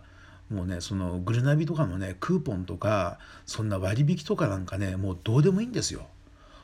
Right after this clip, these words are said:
もうそんなことこだわんない。ただもうタイが好きっていう感じだから、安いもの目当てに来て、ポンポコポンポコ店を変えている、そういうユーザーとは違うんですよね。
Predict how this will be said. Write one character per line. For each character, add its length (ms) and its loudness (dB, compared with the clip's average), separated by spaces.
も 60 -6
う 20 -2
そ 120 0
ん 80 4
な 80 2
こ 100 -2
と 100 0
こ 140 -2
だ 120 6
わ 100 6
ん 100 4
な 100 -4
い。 80 -10
た 160 -2
だ 180 4
も 220 -2
う 140 -10
タ 120 -2
イ 120 2
が 80 -4
好 200 -2
き 100 -2
っ 60 -2
て 260 -10
い 80 0
う 60 2
感 220 0
じ 120 -4
だ 100 -2
か 100 -6
ら、 320 2
安 440 0
い 100 2
も 180 0
の 180 2
目 180 6
当 140 4
て 140 -2
に 160 -4
来 100 -12
て、 420 2
ポ 100 0
ン 100 2
ポ 80 -2
コ 100 0
ポ 140 2
ン 80 6
ポ 100 -4
コ 100 -2
店 320 2
を 160 4
変 180 0
え 40 0
て 160 -2
い 180 2
る、 380 4
そ 240 2
う 60 2
い 100 2
う 40 4
ユ 220 6
ー 40 4
ザ 200 2
ー 40 2
と 120 -2
は 100 -2
違 340 2
う 60 2
ん 40 2
で 80 -4
す 120 -4
よ 120 -8
ね。 220 -2